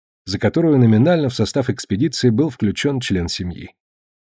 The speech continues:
Через одно-три столетия от этого момента он вернётся к своей семье. К тому времени Эзер будет на десять-пятнадцать лет старше. Он ждал этого воссоединения, чтобы показать родителям, что мальчик себя хорошо проявил.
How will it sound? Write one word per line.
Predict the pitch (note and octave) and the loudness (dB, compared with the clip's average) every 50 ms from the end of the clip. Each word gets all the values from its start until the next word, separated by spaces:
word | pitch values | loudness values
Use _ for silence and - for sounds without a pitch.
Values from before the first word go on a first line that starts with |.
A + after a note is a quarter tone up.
| _ _ _ - | _ _ _ -2
Через | C3 A#2+ G2+ F2 F#2+ | 2 2 2 2 2
одно-три | F#2+ F2+ A#2 D#3+ F3+ D#3 B2+ - A2+ B2+ B2 | 0 0 2 2 2 0 0 2 4 4 4
столетия | B2+ - A2+ F#2+ A#2+ D#3 D#3 - - A#2+ G#2 | 4 2 0 2 2 2 2 2 2 2 2
от | - - | 2 2
этого | A#2+ - G#2 F#2 | 0 0 0 -2
момента | F2+ F2+ F2+ F#2+ B2 D3+ D3 B2+ B2+ B2+ A#2+ B2 - | 0 0 0 0 0 0 0 0 0 0 0 0 0
он | A2 G#2+ G2 | 0 0 0
вернётся | F#2 F2+ F#2 A2+ D3 D3 - - B2 - | 0 0 0 0 0 -2 -2 -4 -6 -6
к | |
своей | - - F#2+ F#2 F#2 F2+ | -4 -6 -4 -4 -4 -4
семье. | - - - F#2 E2+ D#2+ C#2+ A#1+ - - - _ _ _ _ _ _ _ _ _ _ _ _ _ | -6 -6 -6 -6 -6 -6 -10 -14 -16 -20 -20 _ _ _ _ _ _ _ _ _ _ _ _ _
К | |
тому | _ G#2+ G#2+ D3+ F3 | _ 2 2 4 4
времени | D3 C#3 D#3+ D#3+ D#3 D3+ D3 C#3+ - - - | 4 4 4 4 4 4 4 2 2 0 0
Эзер | D3+ D#3+ C3+ C#3 C3+ | 2 2 4 4 4
будет | B2+ B2+ B2 A#2+ A#2+ - G#2 | 4 4 4 2 2 2 0
на | G#2 G2+ | 0 0
десять-пятнадцать | F#2 G2 D3 D#3+ - - C3 B2+ - A#2+ - - A#2 C3+ B2+ - - - - | 0 0 -2 -2 -2 -2 -6 -6 -6 -8 -6 -2 -4 -4 -2 -4 -8 -8 -6
лет | G2 G2 - | -8 -6 -6
старше. | - - - - - - - - - - _ _ _ _ _ _ _ _ _ _ _ _ _ | -8 -10 -10 -10 -8 -8 -10 -10 -10 -16 _ _ _ _ _ _ _ _ _ _ _ _ _
Он | - F#2 G2 | -4 -2 -2
ждал | - - E2+ F#2+ C#3 C#3 C3 C3 - | -2 -4 -2 0 2 2 2 0 -4
этого | - B2 - G2+ G2 F#2 | -8 -4 -2 -2 -2 -2
воссоединения, | F#2 F#2+ - - - G2 F#2 F#2 G2+ B2 D3+ C#3+ C3+ B2 | -2 -4 -4 -2 -2 -2 0 0 0 2 2 2 0 0
чтобы | A#2 - - B2+ B2 G#2+ | -2 0 0 0 0 -2
показать | - - - A2 G2 A#2+ B2 B2 G2 | -4 -4 -4 -2 0 0 0 0 -2
родителям, | F#2+ G2+ C3 C#3+ - B2 A2+ G#2+ G2 | -2 -2 -2 0 0 2 2 2 0
что | - - - G#2 | -2 -2 -2 0
мальчик | G2 G#2 C3+ C#3+ C3+ C3 - A#2 - | 2 2 2 0 -2 -4 -6 -8 -6
себя | - - G#2 A2 C3 | -4 -4 -2 0 0
хорошо | B2 - - A2+ A2+ G#2 - - - G2 | -2 0 -2 -2 -2 -2 -2 -4 -4 -4
проявил. | - - F#2 F#2 F#2+ F#2+ F2 F2 - - - | -6 -4 -4 -4 -2 -2 -4 -6 -8 -12 -18